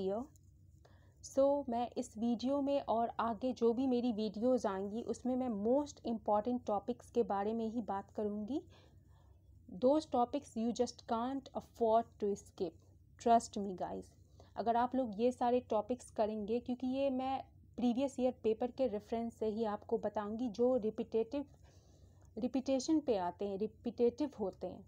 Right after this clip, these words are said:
So you all should not, at least you all should not skip all these topics that I'll be covering in my videos। So let's start with the video।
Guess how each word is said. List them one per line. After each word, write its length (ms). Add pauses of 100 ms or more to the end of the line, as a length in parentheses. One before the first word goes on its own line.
(540)
So 120 (220)
you 240 (380)
all 280
should 380
not, 300 (640)
at 200
least 420
you 260
all 220
should 280
not 320 (200)
skip 380
all 280
these 300
topics 520
that 340
I'll 280
be 100 (140)
covering 400 (800)
in 160
my 160
videos। 640 (1400)
So 140
let's 300
start 380
with 140
the 80
video। 480